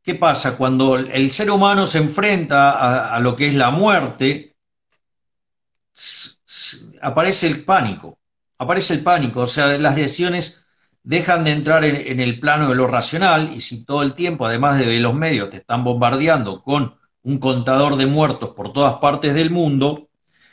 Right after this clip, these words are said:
eso claramente te va a generar, digamos, en lugar de, de bajar el pánico, te, te lo incrementa sustancialmente. ¿Y por qué, digamos, voy sobre esto? Porque al generarse el pánico,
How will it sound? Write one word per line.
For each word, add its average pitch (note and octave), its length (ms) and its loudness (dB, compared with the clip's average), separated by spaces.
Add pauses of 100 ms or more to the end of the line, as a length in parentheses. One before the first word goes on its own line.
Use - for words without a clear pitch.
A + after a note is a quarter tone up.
(140)
eso D#3+ 340 2
claramente D#3+ 640 2
te C3 160 0
va C#3+ 100 2
a C#3 80 -2
generar, C3+ 600 -2 (520)
digamos, G#2+ 560 -2 (220)
en G2+ 160 -12
lugar B2+ 280 0
de, A#2 360 2
de G#2 260 -4
bajar A2 360 -2
el C#3 180 0
pánico, D3+ 420 -2
te, A2+ 140 -4
te - 180 -12
lo G#2 140 -6
incrementa A2 600 -4
sustancialmente. G#2 1200 -8 (1700)
¿Y C#3 40 -2
por F#3+ 280 2
qué, A3+ 160 2
digamos, G#3+ 380 4
voy F3+ 160 4
sobre E3 320 2
esto? E3+ 280 0
Porque D3 360 -2
al D#3 180 2
generarse F3+ 640 0
el G3 180 0
pánico, E3+ 760 0